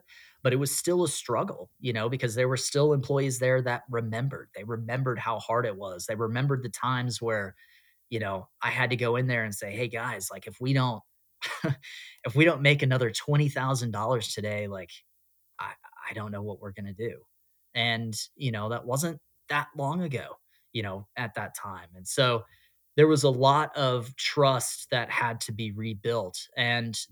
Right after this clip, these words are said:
that was done through, through discipline and execution and consistency,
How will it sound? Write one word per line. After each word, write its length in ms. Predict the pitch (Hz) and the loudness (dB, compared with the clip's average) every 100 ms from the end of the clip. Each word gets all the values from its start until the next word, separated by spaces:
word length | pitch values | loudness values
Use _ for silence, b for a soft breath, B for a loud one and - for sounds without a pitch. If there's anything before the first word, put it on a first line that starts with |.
| 131 _ _ 139 | -18 _ _ 2
that 220 | 135 147 | 2 2
was 220 | 131 110 | -2 0
done 380 | 139 139 143 135 | 4 4 4 2
through, 680 | - 139 135 131 127 123 - - | -2 0 2 4 2 0 -4 -6
through 180 | 123 107 | -4 -4
discipline 840 | - 131 - 131 117 101 95 101 - | -2 -2 -2 -4 -6 -6 -8 -12 -8
and 240 | 117 110 110 | -6 -6 -4
execution 880 | 127 - 127 - 135 123 123 104 98 - | -6 -6 -10 -4 -2 0 -2 -4 -6 -8
and 200 | 110 - | -10 -8
consistency, 1120 | 107 101 - - - - 95 - 202 90 | -6 -4 -4 -4 -6 -6 -8 -8 -8 -12